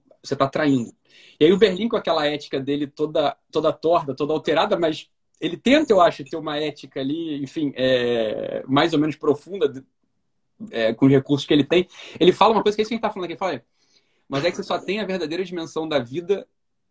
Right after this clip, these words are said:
você só tem a verdadeira dimensão da vida quando você confronta com a morte." Ele fala isso.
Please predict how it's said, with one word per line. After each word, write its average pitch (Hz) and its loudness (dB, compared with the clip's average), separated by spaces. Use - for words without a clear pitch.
você - -20
só 147 0
tem 180 -2
a - 2
verdadeira 170 0
dimensão 151 -6
da 135 0
vida 151 -4
quando 165 -6
você 160 -6
confronta 147 -2
com 165 0
a 160 6
morte." 120 0
Ele 123 0
fala 156 4
isso. 98 -4